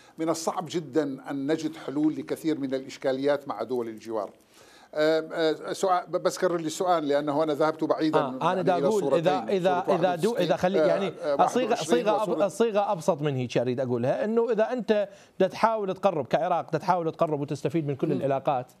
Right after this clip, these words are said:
Speaker 2: آه، ما بين الإقليم وما بين حتى الدول، دولي، يعني، دور دولي وإقليمي،
Speaker 1: <clears throat>
Speaker 2: آه، عندك
Speaker 1: مم.
Speaker 2: مشكلة ويا دولتين،
Speaker 1: مم.
Speaker 2: العراق يبدو ما دا يقدر يحلها لحد الآن.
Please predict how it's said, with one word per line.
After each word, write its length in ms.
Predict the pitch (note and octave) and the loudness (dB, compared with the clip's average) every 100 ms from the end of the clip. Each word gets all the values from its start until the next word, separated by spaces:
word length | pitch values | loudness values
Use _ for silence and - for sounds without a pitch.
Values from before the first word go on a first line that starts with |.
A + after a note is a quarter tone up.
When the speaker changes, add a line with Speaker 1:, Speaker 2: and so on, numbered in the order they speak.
| _ _ _ _ | _ _ _ _
Speaker 2:
آه، 220 | - C3+ B2+ | -2 -2 0
ما 180 | C3+ | -2
بين 180 | C#3+ D3 | 0 0
الإقليم 420 | C#3 - F#3 A3+ | 0 -2 -2 0
وما 180 | G3+ F#3+ | 0 2
بين 160 | G3 F#3+ | 0 0
حتى 220 | F#3+ - | -2 -2
الدول، 400 | D3 G3 D#3 G2+ | 0 0 0 0
دولي، 360 | F#3 G#3 A#2 G2 | 0 0 -2 -4
يعني، 200 | G2 B2 | -4 0
دور 220 | - - | 0 2
دولي 320 | D3+ F#3+ C3 | 0 0 -2
وإقليمي، 580 | A#2+ A2 A#2 A2 A2 E3 | -4 -4 -2 -2 -2 -4
Speaker 1:
<clears throat> 400 | D3 - - - | -6 -16 -12 -4
Speaker 2:
آه، 100 | A#4 - - - | -4 -6 -12 -4
عندك 180 | G#3 A3+ | 0 0
Speaker 1:
مم. 80 | D4+ | 0
Speaker 2:
مشكلة 320 | A#3+ B3 A#3 | 0 0 0
ويا 200 | A3 G3+ | 0 2
دولتين، 760 | G3 A3+ F#3 G#3 A#3 G3 F#3+ B3+ | 2 0 -2 0 0 0 -2 -6
Speaker 1:
مم. 140 | E3+ | -4
Speaker 2:
العراق 400 | F3+ E3 G#3+ A3+ | -4 0 -2 0
يبدو 220 | A#3+ A3 A#3+ | 0 0 0
ما 100 | B3+ | 0
دا 100 | C4+ | 0
يقدر 220 | A3+ A#3 | 2 0
يحلها 260 | A3+ A3+ | 2 -2
لحد 260 | G#3 G3 F3 | 0 -2 -2
الآن. 340 | F#3+ G3+ D#3 | 0 0 -2